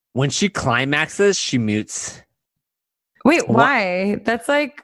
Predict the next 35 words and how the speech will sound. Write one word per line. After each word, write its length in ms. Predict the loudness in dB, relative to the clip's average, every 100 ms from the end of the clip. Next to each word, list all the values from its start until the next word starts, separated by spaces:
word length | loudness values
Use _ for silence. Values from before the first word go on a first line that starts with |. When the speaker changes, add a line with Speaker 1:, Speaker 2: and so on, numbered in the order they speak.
| _
Speaker 2:
you're 260 | 0 2 2
like, 180 | -2 -2
"Wait, 240 | 0 2
how 140 | 0 0
did 160 | 0
the 100 | -2
story 440 | -2 0 2 4 4
end? 160 | 2
Like, 100 | 0
<laughs> 120 | 0 0
what 160 | 0
is 160 | 0 -4 -2
going 360 | -2 0 0
on?" 420 | -2 -2 -2 -4 -4 _
Speaker 1:
Well, 260 | 0 2 2
one 240 | 2 2
day 220 | 4 4 4
I 140 | 2
told 340 | 2 2 4 4
her, 60 |
like, 420 | 2 0 -2 -8 _ -6
"Can 160 | -2
you 100 | -2
not 260 | 0 -2 -2 -6
unmute 380 | -4 -2 -2
it? 240 | -2 -4 -8 -8
I 120 | -8
just 160 | -6
wanna 200 | -4 -4
hear 140 | -4 -4
what's 180 | -6 -8
going 220 | -6 -6
on." 160 | -6 -8 -14 _
Speaker 2:
Uh-huh. 840 | -2 -2 -2 -4 -4 -4 -4 -4 -6 -12 _ _ _ _ 4
Speaker 1:
Woo-wee! 960 | 6 8 8 8 6 8 8 6